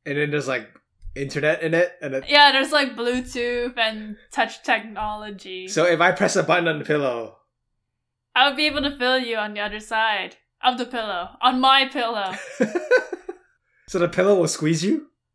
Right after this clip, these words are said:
Speaker 1: Or it, it just glows a color, like blue or something? Like, "Oh, that means I'm using the pillow."
Speaker 2: I think it's something along that, those lines. I didn't research into the product specifically.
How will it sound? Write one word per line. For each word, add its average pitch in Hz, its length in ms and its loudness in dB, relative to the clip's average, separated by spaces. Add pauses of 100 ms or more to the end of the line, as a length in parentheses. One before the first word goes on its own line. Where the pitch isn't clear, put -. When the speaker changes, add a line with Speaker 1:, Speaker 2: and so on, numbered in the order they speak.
(320)
Speaker 1:
Or 170 180 4
it, 180 380 0
it 180 80 -4
just 165 180 -2
glows 160 240 4
a 160 60 4
color, 147 340 -2
like 110 220 -8
blue 120 400 -4
or 117 80 -12
something? 110 320 -12 (420)
Like, - 80 -12
"Oh, 113 400 -4
that 117 140 -6
means 123 200 -6
I'm 120 160 -2
using 117 260 -6
the 110 40 -8
pillow." 107 360 -16 (840)
Speaker 2:
I 254 80 -6
think 302 220 0
it's 381 160 -2
something 330 280 0
along 226 520 -4
that, 190 440 -8
those 277 320 2
lines. 233 440 0
I 269 100 6
didn't 311 320 0
research 240 640 -6
into 240 400 -8
the 214 160 -10
product 226 560 0
specifically. 214 1040 -10